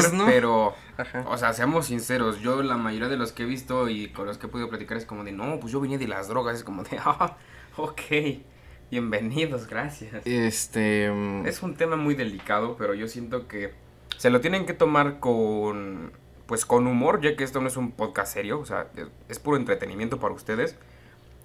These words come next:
Speaker 1: Entonces, pues, vamos a hablar, si bien de Satanás, no significa que seamos del diablo, no sacrificamos cabras los domingos por la noche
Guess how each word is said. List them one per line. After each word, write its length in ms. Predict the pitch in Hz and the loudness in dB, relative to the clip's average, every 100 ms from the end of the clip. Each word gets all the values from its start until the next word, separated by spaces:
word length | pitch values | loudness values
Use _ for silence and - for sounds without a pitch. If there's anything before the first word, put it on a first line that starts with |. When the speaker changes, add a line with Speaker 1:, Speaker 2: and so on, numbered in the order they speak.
| - | -8
Speaker 1:
Entonces, 580 | 120 139 139 143 143 143 - - - - - | -2 2 2 2 0 -2 -16 -20 -20 -20 -2
pues, 200 | 240 220 | 0 4
vamos 240 | 220 220 | 4 4
a 40 | 208 | 4
hablar, 200 | 185 190 | 4 2
si 120 | 180 | 2
bien 240 | 160 165 | 0 0
de 80 | 165 | 0
Satanás, 640 | 160 127 123 123 160 - - - | -2 2 2 2 -2 -10 -12 -4
no 220 | 127 135 | 2 2
significa 420 | 139 135 135 127 | 0 -2 0 0
que 100 | 123 | 0
seamos 440 | 110 117 117 120 117 | 0 0 0 0 0
del 160 | 117 | -2
diablo, 340 | 113 123 143 175 | 2 2 4 2
no 340 | 131 113 113 113 | 2 2 2 0
sacrificamos 560 | 113 117 113 120 120 | -6 -10 -4 -4 -2
cabras 340 | - 120 131 127 | 0 2 4 2
los 160 | 117 | -2
domingos 300 | 117 117 117 | -2 -2 -4
por 180 | - 123 | -2 2
la 80 | 135 | 2
noche 340 | 151 147 202 | 2 0 -6